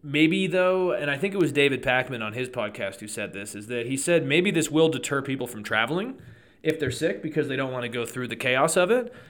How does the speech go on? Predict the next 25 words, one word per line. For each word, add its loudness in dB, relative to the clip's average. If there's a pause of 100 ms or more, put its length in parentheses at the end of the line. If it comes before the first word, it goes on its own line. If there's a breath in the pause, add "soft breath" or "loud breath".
(140 loud breath)
I 2
know 6
when 4
I 4
was 2
traveling 4
in -4
Italy -2
and -6
Spain 2
and -6
I -4
saw -2
that -8
there -4
were -10 (480)
testing -4
requirements, 0
even 0
though 0
they -2
actually -2
never -2
tested 2
me, -10